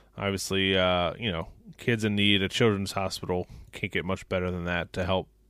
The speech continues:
folks. And, uh, thanks for coming on, man. Appreciate it.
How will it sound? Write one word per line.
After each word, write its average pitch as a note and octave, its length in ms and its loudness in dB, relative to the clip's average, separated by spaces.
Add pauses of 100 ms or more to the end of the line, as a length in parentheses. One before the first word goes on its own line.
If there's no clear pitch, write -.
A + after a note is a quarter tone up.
(140)
folks. - 460 -4 (480)
And, F#2 260 -2
uh, E2+ 280 0 (640)
thanks C#3 220 2
for C#3+ 120 2
coming C3+ 240 6
on, F3+ 140 8
man. A2+ 160 8
Appreciate C#3+ 400 6
it. - 80 2